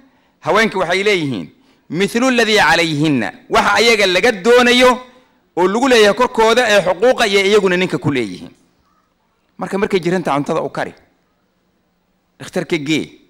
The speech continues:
Raaxa hadday, nasasho hadday u baahan tahay, nasi. Haddaad kari kartid. Ood meeshaba joogtid dee. Meeshaba haddaad joogtid.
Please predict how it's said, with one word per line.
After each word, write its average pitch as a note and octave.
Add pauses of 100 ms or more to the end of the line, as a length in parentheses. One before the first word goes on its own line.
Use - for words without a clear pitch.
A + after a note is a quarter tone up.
(1040)
Raaxa D#3
hadday, E3+
nasasho D#3+
hadday E3+
u E3
baahan D#3+
tahay, D3
nasi. D#3+ (960)
Haddaad C3
kari E3+
kartid. - (560)
Ood D#3+
meeshaba F3+
joogtid D3+
dee. G#2 (800)
Meeshaba E3
haddaad C3
joogtid. G2+